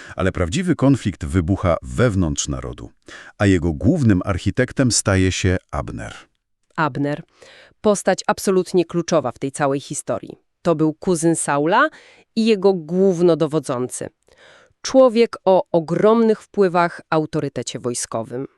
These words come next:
Speaker 1: I co ciekawe, relacja mówi, że Abner wiedział, że Dawid był wyznaczony przez Pana na tron Izraela. Wiedział o tym.
Speaker 2: Wiedział, ale mimo to postanowił działać inaczej.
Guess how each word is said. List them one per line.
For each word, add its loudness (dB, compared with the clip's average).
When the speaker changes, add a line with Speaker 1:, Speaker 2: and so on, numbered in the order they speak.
Speaker 1:
I 2
co 0
ciekawe, 2
relacja 0
mówi, 4
że -2
Abner 2
wiedział, 0
że -2
Dawid -2
był 0
wyznaczony 2
przez -2
Pana 2
na 4
tron 2
Izraela. -4
Wiedział 0
o -6
tym. -14
Speaker 2:
Wiedział, 0
ale 0
mimo 2
to -2
postanowił -2
działać 0
inaczej. -10